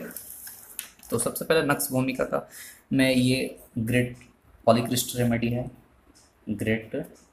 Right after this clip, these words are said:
पॉलीक्रिस्ट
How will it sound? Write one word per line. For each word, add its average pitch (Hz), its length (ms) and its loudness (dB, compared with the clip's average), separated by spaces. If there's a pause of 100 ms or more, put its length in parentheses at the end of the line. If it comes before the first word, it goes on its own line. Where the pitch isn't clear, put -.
(3250)
पॉलीक्रिस्ट 113 680 0